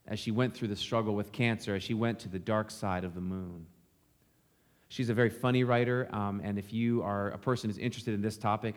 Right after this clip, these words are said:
I think it's a great little, it's a small book, uh, a good one to read, about somebody who really struggles within their faith with,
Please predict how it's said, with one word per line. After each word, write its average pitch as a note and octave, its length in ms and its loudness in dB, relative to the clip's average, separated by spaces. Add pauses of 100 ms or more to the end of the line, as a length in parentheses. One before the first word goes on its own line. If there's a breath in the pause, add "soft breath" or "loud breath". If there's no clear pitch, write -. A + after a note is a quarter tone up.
I F#2+ 80 -4
think G#2 160 -4
it's F#2+ 100 -8
a G2 60 -6
great G#2+ 340 -2
little, G2+ 380 -2
it's - 100 -18
a F2 40 -14
small G2+ 260 -2
book, F#2+ 300 -6 (260 loud breath)
uh, G2 240 -2
a G2+ 80 -4
good G#2+ 180 0
one G2+ 220 -2
to F#2+ 60 -6
read, F#2 360 -4 (400 loud breath)
about F#2+ 220 -2
somebody A2+ 240 0
who G#2+ 100 0
really A#2 300 2
struggles G2+ 480 -2
within A#2 260 -2
their C3 140 0
faith F#2 480 -2 (200 loud breath)
with, G#2 300 -2